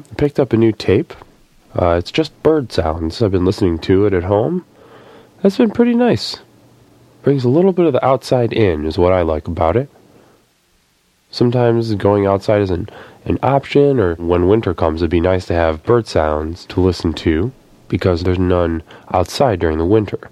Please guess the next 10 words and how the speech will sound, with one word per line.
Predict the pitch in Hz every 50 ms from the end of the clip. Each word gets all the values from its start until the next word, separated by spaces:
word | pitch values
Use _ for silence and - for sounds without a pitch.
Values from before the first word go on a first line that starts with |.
| _ - - - - - - - - - - - - - - - - - - _ _ -
So | - - 90
that | 101 113 - -
might | 107 104 92 82 - _ _ -
brighten | 107 107 107 107 - - 92 87 87
up | 92 95 95 92 - -
the | - 90 85 80 78 78 78 78 - - - -
winter | - 107 113 113 110 - - 92
months | 87 82 82 90 113 123 - -
coming | _ - - 107 95 90 82 82
up | 85 87 87 - -